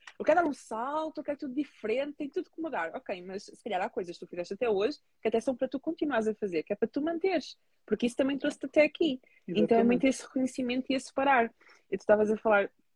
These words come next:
Speaker 1: eu me lembrar, eu fiz, eu, no início agora do ano fiz um, uma, uma aula, uma masterclass sobre definir objetivos, só que antes dessa, de definir objetivos, eu fiz uma de retrospectiva.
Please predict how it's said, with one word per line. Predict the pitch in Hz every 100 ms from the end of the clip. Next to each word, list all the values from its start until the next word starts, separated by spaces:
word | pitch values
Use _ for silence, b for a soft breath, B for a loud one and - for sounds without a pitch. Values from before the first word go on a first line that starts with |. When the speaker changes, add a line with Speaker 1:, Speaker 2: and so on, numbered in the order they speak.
| _ _ _ 202
Speaker 1:
eu |
me | 190
lembrar, | 190 190 185
eu | - 185
fiz, | - 190
eu, | 185 180
no | 190
início | 202 196
agora | 202 190
do | 190
ano | 190
fiz | 190 190
um, | 196 -
uma, | 202 185
uma | 180 180 175 - 185
aula, | 160 202 233
uma | 208
masterclass | 208 208 208 208 -
sobre | 202 -
definir | - 202
objetivos, | 190 190 190 - 208 240 b b
só | - 285
que | -
antes | 415 - -
dessa, | 190 175 -
de | 185
definir | _ 233 208
objetivos, | 202 202 208 226
eu | 262
fiz | - 269
uma | 277 277
de | -
retrospectiva. | 285 285 277 - 285 - 285 226